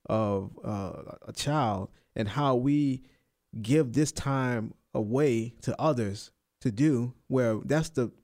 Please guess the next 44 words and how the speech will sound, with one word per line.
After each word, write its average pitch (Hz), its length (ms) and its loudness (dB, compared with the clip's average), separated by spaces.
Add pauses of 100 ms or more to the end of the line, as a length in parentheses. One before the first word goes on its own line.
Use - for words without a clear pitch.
primary 151 680 0 (260)
time 160 400 2
where 120 100 2
we 151 140 2
can 131 220 -2
really 139 280 2
instill 127 560 0
within 131 400 -2
them 104 300 -2 (300)
the - 80 -6
things 135 260 0
that 117 140 0
they're 143 100 0
gonna 120 220 0
need 117 280 0
for 117 220 -4
a 98 40 -2
lifetime, 101 640 -4 (460)
you 117 120 0
know. 107 180 0
But 107 140 -2
a 101 60 -2
lot 127 220 0
of 127 60 -2
times 104 280 -4
we, 113 360 -2 (480)
we, 113 220 0
uh, 104 200 -2
give 117 280 0
those 120 240 0
responsibilities 113 760 -4
over 110 200 -2
who 117 140 -6
pe-, - 180 -4 (200)
to 120 100 -4
people 143 320 0
who 131 180 0
don't 139 280 -2 (280)
mean 139 420 4
any, 139 360 2
any 147 180 0
good 127 420 0
to 127 100 -2
those 113 360 0